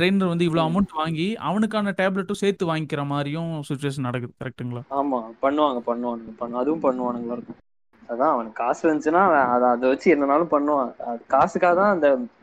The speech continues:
Speaker 2: மெயினா வந்து சும்மா இருக்கிறவனுங்களெல்லாம் வந்து, அ, அவனுங்களுக்கெல்லாம் ட்ரக்ஸ் கொடுக்கறது, ஸ்டெராய்ட்ஸ்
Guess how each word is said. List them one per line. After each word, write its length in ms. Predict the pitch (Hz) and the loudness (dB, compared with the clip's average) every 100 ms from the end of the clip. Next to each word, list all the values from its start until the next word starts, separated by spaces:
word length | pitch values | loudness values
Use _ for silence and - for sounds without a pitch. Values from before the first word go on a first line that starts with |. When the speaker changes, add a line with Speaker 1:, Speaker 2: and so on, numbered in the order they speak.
| 131 135 | -6 -2
Speaker 2:
மெயினா 320 | 180 214 196 | 0 0 0
வந்து 600 | 165 156 196 220 160 - | -2 0 4 6 4 0
சும்மா 460 | - 185 208 226 | -8 -4 2 4
இருக்கிறவனுங்களெல்லாம் 840 | 196 - 165 147 147 135 135 143 165 | 4 2 2 2 0 2 2 2 0
வந்து, 640 | 143 127 151 165 139 123 117 - 117 - - - | -2 -4 0 0 0 -2 -4 -8 -12 -14 -20 -4
அ, 260 | 131 120 113 | -2 0 -2
அவனுங்களுக்கெல்லாம் 520 | 131 131 135 127 139 139 | -2 0 0 0 0 0
ட்ரக்ஸ் 300 | 127 110 - | -2 -4 -8
கொடுக்கறது, 380 | 131 123 127 139 - | -8 -4 -4 -4 -4
ஸ்டெராய்ட்ஸ் 500 | 127 131 - 120 | -2 -2 -4 -8